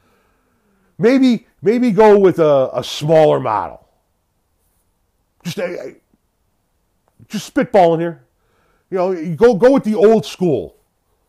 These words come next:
You know, one of them little flip phones. Something like that. But go out on Black Friday, get yourself a smaller model cell phone, get a good deal on that, celebrate a little bit, you know.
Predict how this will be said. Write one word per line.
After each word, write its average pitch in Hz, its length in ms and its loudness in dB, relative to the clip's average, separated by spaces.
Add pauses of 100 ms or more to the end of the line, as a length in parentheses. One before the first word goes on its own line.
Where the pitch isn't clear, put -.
(600)
You 175 100 -10
know, 165 80 -2
one 170 120 0
of 175 60 -2
them 175 120 -2
little 180 140 2
flip - 300 -2
phones. 87 640 -8 (300)
Something 170 240 -10
like 147 180 -4
that. 120 300 -6 (1160)
But 175 80 -8
go 254 180 4
out 254 80 4
on 240 80 -2
Black 233 240 2
Friday, 185 420 -2 (220)
get 202 140 -6
yourself 208 320 -2
a 208 60 -4
smaller 190 800 2
model 202 360 -2
cell 151 300 -6
phone, 160 360 -10 (460)
get 170 100 -2
a 165 40 -4
good 160 300 -2
deal 175 300 0
on 151 200 -2
that, 165 280 -8 (260)
celebrate 180 600 2
a 156 60 -2
little 151 180 0
bit, 170 400 -4
you 156 100 -4
know. 175 260 -4